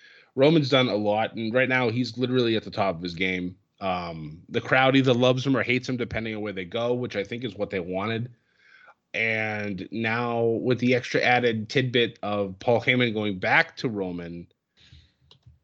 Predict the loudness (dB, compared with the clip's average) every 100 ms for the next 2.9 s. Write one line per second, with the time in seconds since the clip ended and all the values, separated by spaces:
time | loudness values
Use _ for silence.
0 | -10 -8 -4 -4 -4 -2 2 4 4 0
1 | 0 -4 -6 -8 -8 -6 -8 -10 -8 -8
2 | -8 -2 0 0 -2 -2 -2 -4